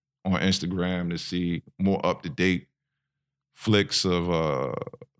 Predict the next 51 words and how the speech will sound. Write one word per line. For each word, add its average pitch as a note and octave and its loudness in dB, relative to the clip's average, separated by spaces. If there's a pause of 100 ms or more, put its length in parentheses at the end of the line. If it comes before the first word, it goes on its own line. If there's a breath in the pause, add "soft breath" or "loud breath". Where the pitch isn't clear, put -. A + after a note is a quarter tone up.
prints - 2
and F2 2
different F2 -2
things F2+ 2
that E2+ -2
we're F2 0
involved E2+ -2
in. E2+ -2
It's E2 -2
a G#2 -4
real G2+ 2
lively E2+ 0 (1000)
sort F#2 2
of, D2+ 0
uh, D2 2
Instagram E2 -2
account. D#2 -2 (120)
Um, D2+ -2
I D#2+ 0
try D#2+ 0
to E2 -2
balance E2+ -2
the - -16
captions E2 -6
against D#2+ -4
the D2 -4
actual D#2+ -2
art. D#2+ -2
So, D2+ -4 (140)
you D#2+ -2
know, D#2 -2
you D#2+ -4
get E2 -2
to D#2 -2
read E2+ 0
and E2+ -2
you D#2+ -4
get D#2+ -8
to - -14
just, D#2 -8
you C#2+ -6
know, C#2 -4
sit - -6
back D#2 -8
and E2+ -4
look E2 -6
at - -14
pictures. D#2 -6
It's F#2 -10 (180)
pretty G2 -2
cool. D#2+ -8